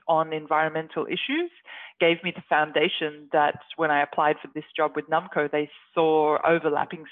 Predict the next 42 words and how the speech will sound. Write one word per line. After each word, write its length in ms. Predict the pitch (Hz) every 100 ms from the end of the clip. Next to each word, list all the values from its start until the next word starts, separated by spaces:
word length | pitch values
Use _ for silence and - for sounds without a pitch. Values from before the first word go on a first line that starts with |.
| -
skills 340 | 156 143 127 -
and 100 | 147
they 140 | 143
said, 140 | 147 143
"Okay, 220 | 143 160
she's 260 | - 160
never 200 | 160 160
worked 300 | 151 156 151
with 140 | 165 156
marine 340 | 156 156 151
mammals, 380 | 156 175 175 151 -
but 120 | 147 -
she 120 | - 156
has 200 | 156 143
a 120 | 139 -
skill 240 | - 233 247 -
set 220 | 143 - - - - - -
that 140 | 160 147
is 140 | 160 151 -
kind 220 | 156 156
of 60 | 143
what 160 | 156 -
we 120 | 151
need 260 | 147 147 151
and 100 | 151
what 180 | 139
we're 60 | 147
looking 380 | 143 143 147 147 -
for, 300 | 143 139 139 - -
and 120 | -
she'll 200 | - 156
just 180 | 156 -
have 160 | 147 -
to 80 | 147
learn 280 | 151 147
about 280 | 143 147 147
marine 300 | 147 147 147
mammals." 360 | 139 139 135 - _ _
So 100 | 165
I 80 | 156
kind 240 | 151 180
of 60 | 156